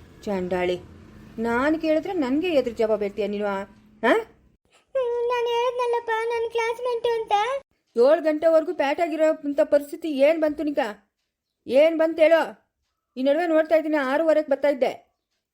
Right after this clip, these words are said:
Speaker 1: ಹಾ? ಇವಾಗ ಎಷ್ಟಾಗದೆ ಟೈಮು? ಏಳು, ಏಳು ಕಾಲು ಆಗದೆ.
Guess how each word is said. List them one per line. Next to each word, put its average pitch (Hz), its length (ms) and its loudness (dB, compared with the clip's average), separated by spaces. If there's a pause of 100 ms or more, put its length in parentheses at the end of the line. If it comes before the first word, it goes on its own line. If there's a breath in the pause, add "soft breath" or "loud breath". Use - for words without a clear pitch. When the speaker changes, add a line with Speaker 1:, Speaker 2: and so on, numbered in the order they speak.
Speaker 1:
ಹಾ? 392 220 -2 (320)
ಇವಾಗ 254 200 2
ಎಷ್ಟಾಗದೆ 277 460 -2
ಟೈಮು? 247 500 -4 (760)
ಏಳು, 285 260 2
ಏಳು 262 260 2
ಕಾಲು 262 220 -2
ಆಗದೆ. 220 420 -6